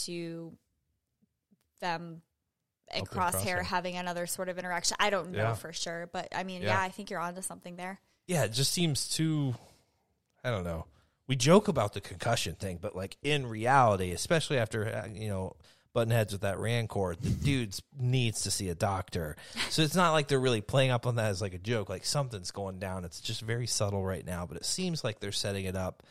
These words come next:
Speaker 2: to where she's either gonna have to intervene or she's gonna be put in danger, and, and, and something's gonna happen. Some, it's gonna trans-,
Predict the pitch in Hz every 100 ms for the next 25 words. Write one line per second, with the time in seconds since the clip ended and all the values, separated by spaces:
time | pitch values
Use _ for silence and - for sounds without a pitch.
0 | - - - - _ - 101 104 95 92
1 | 92 - - 135 131 120 120 113 110 104
2 | 92 - 101 92 98 101 101 95 90 -
3 | 104 98 87 107 - 78 92 92 98 92
4 | 92 90 90 82 82 55 82 82 - 87
5 | 85 - - - 156 143 113 - 90 -
6 | 87 - 80 - - 90 - 80 - -
7 | 101 - 113 101 92 -